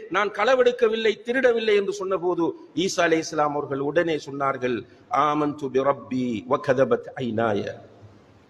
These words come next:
"என்னுடைய ரப்பை நான் ஈமான் கொள்கிறேன், என்னுடைய கண்கள் பொய் சொல்லிவிட்டது" என்றார்கள். அன்புள்ள சகோதரர்களே, கண்ணால் கண்டார்கள்,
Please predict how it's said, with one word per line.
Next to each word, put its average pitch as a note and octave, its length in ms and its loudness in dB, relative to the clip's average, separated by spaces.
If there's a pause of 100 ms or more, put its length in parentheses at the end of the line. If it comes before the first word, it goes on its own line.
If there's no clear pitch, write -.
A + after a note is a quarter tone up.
(960)
"என்னுடைய G3+ 360 4
ரப்பை A#3+ 360 4
நான் A3+ 240 4
ஈமான் C4+ 380 4
கொள்கிறேன், G3+ 520 2 (800)
என்னுடைய G#3 360 6
கண்கள் B3+ 500 2
பொய் B3+ 260 2
சொல்லிவிட்டது" B3+ 640 4
என்றார்கள். F#3 520 0 (1000)
அன்புள்ள G#3+ 320 2 (120)
சகோதரர்களே, A#3 600 4 (1700)
கண்ணால் B3+ 420 2
கண்டார்கள், A#3+ 520 2